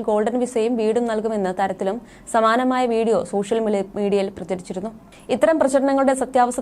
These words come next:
തുറന്നു പറഞ്ഞ് അനീഷ് തന്നെ രംഗത്ത് വരികയും ചെയ്തു. സോഷ്യൽ മീഡിയയിൽ ഇപ്പോൾ പ്രചരിച്ചുകൊണ്ടിരിക്കുന്ന ഒരു കാര്യത്തിന്റെ സത്യാവസ്ഥ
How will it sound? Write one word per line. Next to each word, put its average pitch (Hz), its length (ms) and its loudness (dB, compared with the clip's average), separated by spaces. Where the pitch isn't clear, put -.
തുറന്നു 233 240 4
പറഞ്ഞ് 233 380 2
അനീഷ് 220 320 -2
തന്നെ 240 260 0
രംഗത്ത് 220 300 4
വരികയും 208 440 2
ചെയ്തു. 190 180 -2
സോഷ്യൽ 220 340 2
മീഡിയയിൽ 240 260 2
ഇപ്പോൾ 226 200 0
പ്രചരിച്ചുകൊണ്ടിരിക്കുന്ന 220 960 -2
ഒരു 214 120 -2
കാര്യത്തിന്റെ 214 560 0
സത്യാവസ്ഥ 220 480 -2